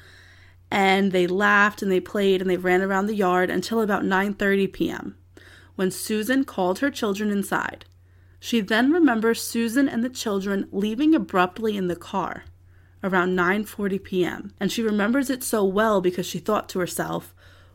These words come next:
"Where would she be going so late in this horrible weather with the gas crisis?"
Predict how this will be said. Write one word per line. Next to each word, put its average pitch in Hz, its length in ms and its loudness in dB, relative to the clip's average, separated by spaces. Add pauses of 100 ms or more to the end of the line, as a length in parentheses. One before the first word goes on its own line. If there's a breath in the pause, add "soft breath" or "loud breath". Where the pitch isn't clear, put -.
(140 soft breath)
"Where 208 280 0
would 269 100 0
she - 160 -2
be 254 140 0
going 196 340 0
so 196 320 0
late 202 500 0 (120)
in 180 80 0
this 170 160 -2
horrible 220 520 -2
weather 170 520 0 (640 soft breath)
with 165 140 -6
the 160 60 -8
gas 165 380 -4
crisis?" - 640 -10